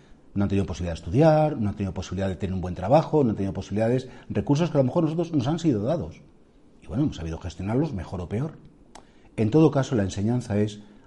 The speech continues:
acepta la historia como Dios ha permitido que venga. Ha sido tu historia de salvación, ha sido tu vida, ha sido, de algún modo, lo, lo, lo que Él ha previsto para ti.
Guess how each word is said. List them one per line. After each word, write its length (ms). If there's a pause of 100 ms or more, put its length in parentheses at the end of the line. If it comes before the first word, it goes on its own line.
acepta 500
la 100
historia 440
como 180
Dios 220
ha 80
permitido 440
que 100
venga. 320 (560)
Ha 80
sido 240
tu 100
historia 300
de 80
salvación, 580 (300)
ha 100
sido 260
tu 120
vida, 340
ha 40
sido, 380 (240)
de 60
algún 140
modo, 280
lo, 340
lo, 320
lo 180
que 80
Él 60
ha 60
previsto 380
para 220
ti. 220